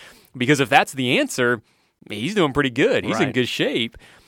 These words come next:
Speaker 1: But then when Jesus comes back to him with, uh, this request that he give all that he has away or sell it all to the poor or give it all to the poor,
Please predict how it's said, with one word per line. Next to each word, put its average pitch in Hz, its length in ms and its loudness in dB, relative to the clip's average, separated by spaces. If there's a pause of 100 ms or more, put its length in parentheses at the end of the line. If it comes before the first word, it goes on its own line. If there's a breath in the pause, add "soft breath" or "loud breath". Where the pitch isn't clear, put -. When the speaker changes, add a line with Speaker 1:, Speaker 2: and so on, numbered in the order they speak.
(160 soft breath)
Speaker 1:
But 143 140 -2
then 190 140 6
when 156 160 4
Jesus 170 640 -2
comes 165 340 -2
back 127 400 -2
to 139 140 -2
him 113 400 -2
with, 127 400 -2 (340 soft breath)
uh, 123 480 0
this 131 400 -2 (160)
request 131 760 -2
that 127 180 -2
he 127 260 -6 (340 loud breath)
give 143 340 4 (100)
all 131 240 2
that 131 140 0
he 120 160 -6
has 127 360 2
away 117 520 0
or 104 100 0
sell 127 320 2
it 120 80 2
all 120 180 4
to 117 80 0
the 104 100 -4
poor 127 500 0 (220 soft breath)
or 110 120 -2
give 143 180 0
it 131 60 0
all 110 140 6
to 104 60 -4
the 101 100 -6
poor, 131 500 0